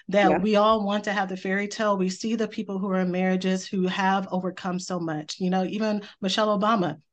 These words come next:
Speaker 1: has
Speaker 2: Yeah.
Speaker 1: famously said there was, like, ten years of her marriage that she hated Barack. Right. And who wants to miss out on Barack? Right.
Speaker 2: Right.
Speaker 1: Like, who wants to miss out on, on their honeymoon and, like, the fun and
Speaker 2: Yeah.
Speaker 1: everything? So you, you see these examples and you think, "Okay, well, that's what this is."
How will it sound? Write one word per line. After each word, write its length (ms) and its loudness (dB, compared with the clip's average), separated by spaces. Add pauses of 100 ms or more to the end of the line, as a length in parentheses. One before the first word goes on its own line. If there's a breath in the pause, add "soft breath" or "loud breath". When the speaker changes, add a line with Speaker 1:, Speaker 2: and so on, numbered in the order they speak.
Speaker 1:
has 160 0
Speaker 2:
Yeah. 120 4
Speaker 1:
famously 320 0
said 360 0
there 160 2
was, 140 -2
like, 180 -4
ten 260 -2
years 220 -2
of 80 -4
her 80 -2
marriage 480 0 (300 soft breath)
that 120 4
she 220 2
hated 340 2
Barack. 400 2
Right. 280 2 (400 loud breath)
And 160 4
who 140 4
wants 180 2
to 80 2
miss 240 2
out 140 6
on 120 2
Barack? 360 -2 (200)
Right. 220 6
Speaker 2:
Right. 120 8
Speaker 1:
Like, 320 8
who 120 8
wants 200 8
to 140 4
miss 180 4
out 200 8
on, 160 6 (380 loud breath)
on 180 6
their 200 6
honeymoon 600 2
and, 100 -2
like, 200 -6
the 180 -8
fun 240 4
and 100 4
Speaker 2:
Yeah. 80 2
Speaker 1:
everything? 420 -4
So 120 -4
you, 200 -6
you 120 -2
see 240 4
these 220 4
examples 580 0
and 80 0
you 80 -2
think, 180 0
"Okay, 240 0
well, 100 2
that's 220 0
what 160 -2
this 240 -2
is." 300 -6